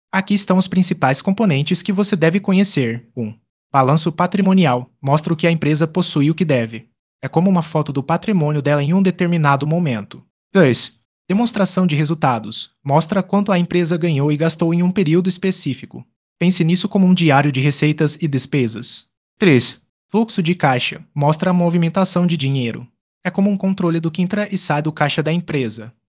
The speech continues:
Exemplos práticos de interpretação. Vamos ver como interpretar esses relatórios na prática. Aqui está um exemplo simples. Um,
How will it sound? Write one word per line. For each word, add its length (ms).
Exemplos 420
práticos 440
de 100
interpretação. 720
Vamos 300
ver 160
como 220
interpretar 520
esses 200
relatórios 500
na 140
prática. 580
Aqui 220
está 200
um 80
exemplo 380
simples. 600
Um, 240